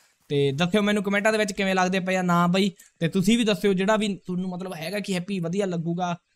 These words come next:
ਇਹ ਰੱਖ। ਤੇ ਜੇ ਆਪਾਂ ਨੂੰ ਘੈਂਟ ਲੱਗਿਆ ਤਾਂ ਮਿੱਤਰੋ ਆਪਾਂ ਜ਼ਰੂਰ ਰੱਖਾਂਗੇ। ਤੇ ਚੀਜ਼ ਜੀ ਰੱਖੀ ਸੀ, ਪਤਾ ਨਹੀਂ ਮਿੱਤਰੋ ਬਣੀ ਹੋਊ ਕਿ ਨਹੀਂ, ਚੈੱਕ ਕਰਦੇ ਹਾਂ ਆਪਾਂ। ਇੱਕ ਦਿਨ ਤਾਂ ਪੂਰਾ ਹੋ ਹੀ ਗਿਆ ਵਾ। ਤੇ ਇੱਧਰ ਤਾਂ ਨਹੀਂ ਕੁਛ ਕਰਨ ਵਾਲਾ ਕੰਮ, ਨਹੀਂ ਇੱਧਰ ਕੋਈ ਕਰਨ ਵਾਲਾ ਨੀਗਾ। ਤੇ ਮੈਂ ਕਹਿੰਦਾ ਜਮਾਂ ਹੀ ਓਕੇ ਹੋ ਗਿਆ। ਧਾਰ ਵੀ ਚੋਂਦੇ ਆ ਦੁਬਾਰਾ ਫੇਰ।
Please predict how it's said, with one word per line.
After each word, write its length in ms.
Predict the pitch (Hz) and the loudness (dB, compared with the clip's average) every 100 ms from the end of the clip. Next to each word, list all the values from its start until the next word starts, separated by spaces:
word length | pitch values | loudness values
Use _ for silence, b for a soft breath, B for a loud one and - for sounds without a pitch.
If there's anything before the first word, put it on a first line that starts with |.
| - | -6
ਇਹ 140 | 175 196 | -2 0
ਰੱਖ। 240 | 175 180 175 _ - | 0 -2 -4 _ -6
ਤੇ 100 | 147 | -2
ਜੇ 120 | 151 | 0
ਆਪਾਂ 200 | 160 165 | 0 0
ਨੂੰ 80 | 165 180 | -2 -2
ਘੈਂਟ 160 | 170 | 0
ਲੱਗਿਆ 240 | 156 143 143 | 0 -2 -2
ਤਾਂ 80 | |
ਮਿੱਤਰੋ 220 | 143 147 160 | -4 -4 -4
ਆਪਾਂ 180 | 151 | -2
ਜ਼ਰੂਰ 300 | 135 135 151 | 0 2 2
ਰੱਖਾਂਗੇ। 460 | 165 - 165 165 175 b b | -2 -2 -2 -2 -4 b b
ਤੇ 80 | 170 | -4
ਚੀਜ਼ 340 | - 170 170 | 2 4 4
ਜੀ 160 | 147 180 | 4 2
ਰੱਖੀ 280 | 160 - 165 | 0 0 0
ਸੀ, 80 | |
ਪਤਾ 220 | 175 147 143 | 0 -2 -2
ਨਹੀਂ 100 | 139 | -2
ਮਿੱਤਰੋ 200 | 143 165 | -2 -4
ਬਣੀ 260 | 135 127 | -2 -2
ਹੋਊ 180 | 120 127 | -2 -4
ਕਿ 260 | 120 147 139 | -4 -4 -2
ਨਹੀਂ, 220 | 131 147 | -2 -2
ਚੈੱਕ 220 | 143 131 | -4 -4
ਕਰਦੇ 260 | 135 110 110 | -4 -4 -6
ਹਾਂ 60 | |
ਆਪਾਂ। 160 | 120 151 | -6 -6
ਇੱਕ 160 | 139 131 | -6 -4
ਦਿਨ 180 | 135 | -4
ਤਾਂ 120 | 139 143 | -4 -6
ਪੂਰਾ 240 | 143 139 | -4 -6
ਹੋ 160 | 113 113 | -4 -4
ਹੀ 160 | 143 | -4
ਗਿਆ 140 | 156 135 | -4 -4
ਵਾ। 140 | 117 b b b b | -6 b b b b
ਤੇ 280 | 139 135 139 - | -4 -2 -2 -4
ਇੱਧਰ 240 | 156 175 | -6 -4
ਤਾਂ 100 | 175 | -4
ਨਹੀਂ 120 | 175 | -6
ਕੁਛ 220 | 180 170 170 | -2 -2 -2
ਕਰਨ 180 | 170 | -4
ਵਾਲਾ 160 | 170 175 | -4 -4
ਕੰਮ, 340 | 175 185 170 113 | -4 -2 -4 -2
ਨਹੀਂ 320 | 123 123 113 | -2 -2 -2
ਇੱਧਰ 200 | 131 165 | -4 -6
ਕੋਈ 200 | 160 143 | -4 -4
ਕਰਨ 260 | 156 170 160 | -2 -2 -2
ਵਾਲਾ 180 | 160 160 | -2 -2
ਨੀਗਾ। 260 | 160 170 160 b b b b _ | -2 -2 -2 b b b b _
ਤੇ 440 | 147 143 147 147 - | -2 2 2 0 -2
ਮੈਂ 220 | 160 165 | -4 -2
ਕਹਿੰਦਾ 160 | 175 202 | 0 0
ਜਮਾਂ 240 | 170 202 | 2 4
ਹੀ 60 | 233 | 2
ਓਕੇ 220 | 202 208 | 4 4
ਹੋ 100 | 190 | 2
ਗਿਆ। 100 | 196 | 2
ਧਾਰ 280 | 190 196 170 | 2 4 4
ਵੀ 80 | 180 | 4
ਚੋਂਦੇ 280 | 190 180 | 2 2
ਆ 40 | 175 | 2
ਦੁਬਾਰਾ 280 | 160 160 160 | 2 2 2
ਫੇਰ। 240 | 165 | 0